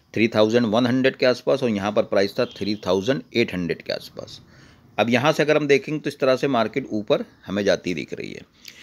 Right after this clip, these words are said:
देखो यहाँ पर मेरा वीडियो, यहाँ पर मैं ये नहीं कह रहा हूँ इस वीडियो में कि मार्केट यहाँ से डाउन आएगी। मार्केट में हिस्ट्री एक है मार्केट की जो मार्केट को नीचे ला सकती है। अब यहाँ पर बात समझो कि पिछली हिस्ट्री क्या थी। Bitcoin का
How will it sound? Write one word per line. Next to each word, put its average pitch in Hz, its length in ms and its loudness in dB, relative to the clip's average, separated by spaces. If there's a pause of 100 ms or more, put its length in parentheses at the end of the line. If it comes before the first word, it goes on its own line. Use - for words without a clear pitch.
(260)
देखो 139 160 6
यहाँ 156 240 4
पर 170 100 2
मेरा 165 200 2
वीडियो, 135 480 2
यहाँ 135 260 0
पर 139 140 2
मैं 139 160 2
ये 127 260 4
नहीं 139 120 2
कह 127 140 4
रहा 123 100 4
हूँ 123 80 2
इस - 80 -12
वीडियो 107 300 0
में 131 180 -2
कि 139 140 -4
मार्केट 104 500 -2
यहाँ 98 280 -4
से 151 200 0
डाउन 85 280 0
आएगी। 50 360 -10 (420)
मार्केट 139 460 0
में 170 340 -4
हिस्ट्री 160 680 -6
एक 120 180 -4
है 123 140 2
मार्केट 120 400 0
की 160 180 -4
जो 147 140 2
मार्केट 107 440 -2
को 180 280 -4 (320)
नीचे 104 520 0
ला 90 180 2
सकती - 380 -4
है। 165 180 0 (320)
अब 127 140 2
यहाँ 143 220 2
पर 170 80 4
बात 139 200 2
समझो 107 320 -2
कि - 120 -12
पिछली 151 420 -4
हिस्ट्री 151 300 -4
क्या 147 180 0
थी। 180 260 -10 (440)
Bitcoin 127 540 -2
का 143 160 0